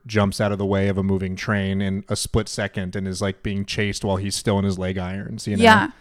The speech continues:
Speaker 2: He's really good at just nearly escaping things propelling toward him from behind.
Speaker 1: <laughs>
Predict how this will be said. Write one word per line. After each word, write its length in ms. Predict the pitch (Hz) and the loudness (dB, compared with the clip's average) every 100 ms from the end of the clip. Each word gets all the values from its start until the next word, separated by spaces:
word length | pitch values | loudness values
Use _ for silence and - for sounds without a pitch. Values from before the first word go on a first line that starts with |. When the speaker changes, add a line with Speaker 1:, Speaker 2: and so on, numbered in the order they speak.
| - | -18
Speaker 2:
He's 500 | - 247 240 214 220 - | -2 2 2 2 -2 -6
really 460 | 202 226 233 240 | -4 0 2 0
good 580 | 214 220 214 202 202 196 - - - _ - | 0 2 4 6 4 0 -6 -16 -20 _ 2
at 540 | 185 180 180 - - - - - _ 196 | 4 6 2 0 -10 -10 -18 -20 _ -8
just 520 | 175 220 214 - - | 4 6 6 2 0
nearly 600 | 214 208 214 208 208 202 185 | 2 4 4 4 6 4 2
escaping 880 | 208 - - 185 185 170 165 170 175 - - - | -2 -2 2 2 2 0 0 0 -4 -10 -20 -20
things 720 | - 214 190 180 180 180 - - - - _ _ _ | -4 0 0 0 -2 -4 -8 -14 -20 -20 _ _ _
propelling 600 | - 220 240 214 196 190 | 2 4 4 4 2 -2
toward 360 | - 208 185 180 | -2 2 2 2
him 260 | 196 151 | -4 -6
from 240 | - 185 170 | -6 -4 -4
behind. 680 | 170 233 165 - - - | -4 -4 -2 -2 -6 -6
Speaker 1:
<laughs> 40 | - | -6